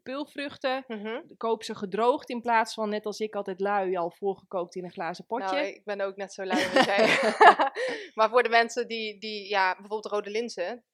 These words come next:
Speaker 2: die heb ik in ieder geval nog nooit in blik of in pot gevonden. Die koop je vaak sowieso gedroogd.
Speaker 1: Ja, en die zijn ook zo klaar, hè?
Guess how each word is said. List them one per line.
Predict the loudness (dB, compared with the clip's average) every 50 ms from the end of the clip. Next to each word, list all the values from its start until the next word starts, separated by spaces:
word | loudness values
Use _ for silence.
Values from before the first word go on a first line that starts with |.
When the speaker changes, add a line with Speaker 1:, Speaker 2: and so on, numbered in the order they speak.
| _ _
Speaker 2:
die | -8 -6
heb | -4 -4 -4
ik | -4 -4
in | -4
ieder | -6 -6 -4
geval | -4 -2 -2
nog | 0
nooit | -2 -2 -4
in | -8 -10
blik | -6 -4 -4 -4 -4
of | -8 -10
in | -10 -10
pot | -10 -10 -12 -10
gevonden. | -12 -12 -10 -10 -10 -10 -10
Die | -12 -14 -8
koop | -4 -4 -4 -4
je | -6 -4
vaak | 0 2 2 2 0
sowieso | -4 -8 -8 -6 -4 -6 -6 -6
gedroogd. | -8 -8 -6 -2 -2 -2 -2 -4 -6 -12
Speaker 1:
Ja, | -12 -10 -10 -10 -10
en | -8 -8
die | -8 -4
zijn | -2 -2 -2 -2
ook | -4 -4
zo | -4 -4 -4 -4
klaar, | -2 0 0 2 2 0 -2
hè? | -4 -4